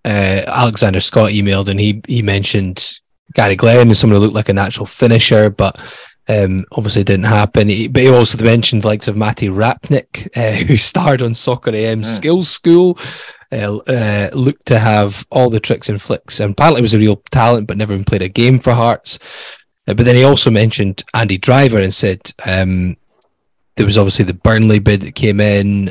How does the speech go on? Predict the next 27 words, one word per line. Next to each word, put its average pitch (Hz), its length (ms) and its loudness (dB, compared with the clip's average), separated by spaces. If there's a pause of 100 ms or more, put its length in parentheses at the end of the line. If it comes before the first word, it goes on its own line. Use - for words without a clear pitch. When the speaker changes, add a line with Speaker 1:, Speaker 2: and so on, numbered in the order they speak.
(140)
Speaker 1:
and 95 580 -6
he 113 140 -4
thought 104 220 2
he 107 60 -4
was - 140 -2
good 107 180 0
enough 104 360 -2
to - 100 -4
go 104 180 0
there 101 100 2
and 95 100 0
be - 80 -4
a 101 60 -6
top - 360 0
player. 113 360 2 (1040)
But - 120 -2
I 117 40 -8
mean, 117 160 -2
the 120 60 4
likes 123 220 0
of 107 80 -2
Andy 101 200 -4
Driver, 143 320 0
someone 107 280 -2
who 104 100 -2
went 98 180 -2
on 101 340 -6